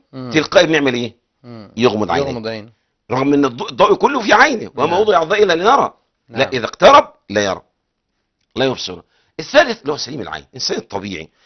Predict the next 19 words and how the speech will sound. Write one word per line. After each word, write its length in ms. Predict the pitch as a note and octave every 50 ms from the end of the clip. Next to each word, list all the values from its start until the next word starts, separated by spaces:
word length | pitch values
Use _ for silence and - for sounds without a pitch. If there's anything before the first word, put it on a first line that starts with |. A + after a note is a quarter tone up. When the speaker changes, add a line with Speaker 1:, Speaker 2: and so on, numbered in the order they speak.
| _ _ _
Speaker 2:
يتلذذ 520 | C#3 E3 F3 - - A#3 C4 A3+ A3+ F3+
بالنظر 440 | F#3+ F3 E3 D#3+ D#3 D3+ - F2 - _ _ _ _ _ _ _ _ _ _ _ _ _ _ _ _ _ _ _
ويستفيد 440 | - A2+ F3 E3+ - F3 D#3+ G#3+ F#3+
منه، 140 | G#3+ G#3 D#3
وكأنه 600 | D#3+ G#3 A3+ - G#3 G3 F#3+ F#3+ G#3 G3+ F3+ F#3
ينظر 260 | G3 G3+ G3+ G3 G3 E3+
من 100 | F3+ -
خلال 160 | - E3+ E3+
عدسة 300 | E3 E3 D#3+ C#3+ C3 D3+
مكبرة. 340 | B2 - A#2 A2 F#2+ G#2+ - _ _ _ -
Speaker 1:
مم. 400 | C3+ C3+ C3+ C3 B2 G#2+ G2+ A2 _ _ _ _ _ E3
Speaker 2:
إذا 140 | E3 E3+
عندي 260 | D#3+ F#3+ G3+ E3+ - E3+
أعمش، 440 | D#3 B2+ G#2 F2+ - - - - _ _ _ _ _ _ _ _ _ _ _ _
وعندي 340 | _ - A2+ C#3+ C#3 C3+ -
أجهر، 260 | D3+ C#3+ C#3 C3+ B2+ - -
وعندي 200 | A2 A#2+ A#2 A2
سليم 220 | - - F#2 F2+
العين. 240 | D#2 D2 D2 D2